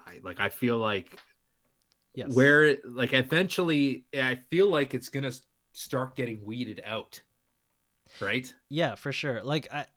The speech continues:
Speaker 2: it doesn't make sense for, like, a Bob Dylan or a Neil Young to use A I for creating their songs.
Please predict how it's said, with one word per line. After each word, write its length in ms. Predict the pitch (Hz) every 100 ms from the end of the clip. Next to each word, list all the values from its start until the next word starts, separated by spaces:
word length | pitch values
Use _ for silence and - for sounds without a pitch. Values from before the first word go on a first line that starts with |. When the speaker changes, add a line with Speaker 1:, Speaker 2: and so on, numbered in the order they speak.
| _
Speaker 2:
it 180 | 160 143
doesn't 380 | 160 160 175 156
make 240 | 147 147
sense 460 | - 143 131 123 -
for, 140 | -
like, 160 | 120 117
a 80 | 113
Bob 340 | 107 117 117
Dylan 320 | 117 117 113
or 200 | 110 104
a 20 | 104
Neil 320 | 107 110 107
Young 260 | 101 92 92
to 100 | 98
use 240 | 95 92
A 140 | - 95
I 420 | 87 87 87 92 _ _ _ _ _ _ _
for 160 | - 123
creating 480 | - 131 131 120
their 140 | 101 95
songs. 580 | - 85 78 - -